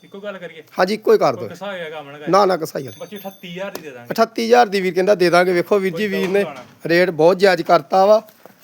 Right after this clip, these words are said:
Speaker 2: ਟੋਕਰਾ ਵਾਲਾ ਭਾਅ ਵੀਰ ਨੇ ਕਰਤਾ।
Speaker 1: ਦੇਖੋ।
Speaker 2: ਸੱਜਰ ਗਾਈ, ਟੋਕਰਾ ਦਾ ਭਾਅ ਸੱਜਰਾਂ 'ਚ ਹੀ ਆ ਗਿਆ ਸਮਝੋ। ਤੇ ਵੱਛੀ ਮਗਰ ਇਹਦੇ ਵੀਰ ਜੀ।
Speaker 1: ਹਾਂਜੀ।
Speaker 2: ਇਹਦਾ ਵੀਰ ਜੀ ਦੱਸਿਓ ਦੂਜੇ ਨੰਬਰ ਵਾਲੇ।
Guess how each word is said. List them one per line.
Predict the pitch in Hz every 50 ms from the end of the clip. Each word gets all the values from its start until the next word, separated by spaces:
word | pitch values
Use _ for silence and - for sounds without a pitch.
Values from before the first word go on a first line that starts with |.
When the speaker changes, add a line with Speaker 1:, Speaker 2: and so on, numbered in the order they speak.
| -
Speaker 2:
ਟੋਕਰਾ | - 190 180 - - 180 185
ਵਾਲਾ | 180 175 175 175 175
ਭਾਅ | 175 - 185 185 175
ਵੀਰ | 147 143 139
ਨੇ | 143 147 143
ਕਰਤਾ। | - 151 147 139 - 170
Speaker 1:
ਦੇਖੋ। | 175 170
Speaker 2:
ਸੱਜਰ | - 165 143 143 160 156
ਗਾਈ, | 147 160 156 156 170 180 185 208 - - _ _ _ _ _ -
ਟੋਕਰਾ | 175 165 147 - 160 160 156
ਦਾ | 156 160
ਭਾਅ | 156 - 175 170 160
ਸੱਜਰਾਂ | 156 - 147 131 120 139 139 147
'ਚ | 151 151
ਹੀ | 147
ਆ | 143 127 120
ਗਿਆ | 123 127
ਸਮਝੋ। | 120 - 117 117 139 139 - _ _ _ _ _ _ _ _
ਤੇ | -
ਵੱਛੀ | 165 165 175 156 - - 202 180
ਮਗਰ | 170 170 165 165 160
ਇਹਦੇ | 156 147 156 156
ਵੀਰ | 151 139 123
ਜੀ। | 117 -
Speaker 1:
ਹਾਂਜੀ। | 120 117 113 110 107 101 _ _ _ -
Speaker 2:
ਇਹਦਾ | - 170 196 226 247 233
ਵੀਰ | 226 190
ਜੀ | 160 190
ਦੱਸਿਓ | 165 170 147 - - 151
ਦੂਜੇ | 139 139 123 139
ਨੰਬਰ | 131 131 120 117 123
ਵਾਲੇ। | 117 117 123